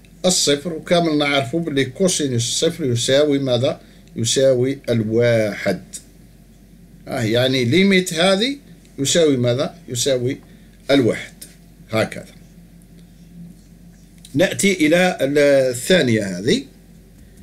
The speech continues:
كيف كيف نفس الطريقة نحكم هذا اللي بين أقو-، القوسين، لاحظ،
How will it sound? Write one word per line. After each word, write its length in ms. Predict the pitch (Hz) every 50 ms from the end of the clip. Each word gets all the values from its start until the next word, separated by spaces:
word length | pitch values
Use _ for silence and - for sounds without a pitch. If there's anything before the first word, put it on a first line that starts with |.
| - - - -
كيف 260 | - 214 233 185 170
كيف 240 | - 165 139 123 123
نفس 360 | 143 160 214 247 233 220 -
الطريقة 680 | 220 196 - - 170 170 160 139 120 - 185 233 - - - - - - - - - - - - -
نحكم 500 | 113 170 185 - 208 202 180 185 156 143
هذا 360 | 135 120 139 165 170 165 160
اللي 200 | 147 147 139 139
بين 340 | 135 120 120 190 220 254 294
أقو-، 500 | - - 165 165 - 120 127 123 123 127
القوسين، 760 | 127 120 120 - 131 131 123 120 - - 151 170 - - 185 170 - - -
لاحظ، 340 | 104 110 113 - 180 220